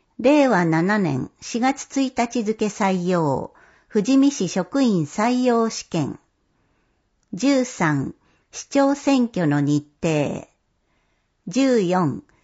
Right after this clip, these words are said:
歯と口の健康フェア、良い歯のコンクール。十五、ウエルシア薬局、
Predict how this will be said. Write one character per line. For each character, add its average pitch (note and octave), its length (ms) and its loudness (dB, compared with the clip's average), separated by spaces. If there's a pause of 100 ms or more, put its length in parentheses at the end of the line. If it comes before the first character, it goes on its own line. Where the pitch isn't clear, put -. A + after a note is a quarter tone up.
(160)
歯 C#4+ 180 0
と A3+ 180 -2
口 - 300 -4
の B3+ 160 2
健 A#3+ 220 0
康 B3 400 2
フ A3+ 120 -6
ェ F#3+ 180 0
ア、 - 240 -6 (380)
良 C4 180 4
い C#4+ 60 2
歯 A#3+ 200 -2
の D#3 160 0
コ E3+ 160 -2
ン G3 140 -2
ク F3+ 320 -2
ー C#3+ 40 -2
ル。 - 180 -16 (1000)
十 A3+ 380 2
五、 D#3 340 -2 (400)
ウ F#3 120 2
エ B3+ 120 6
ル C#4+ 100 2
シ B3 240 0
ア B3 100 2
薬 A3+ 300 -2
局、 - 480 -10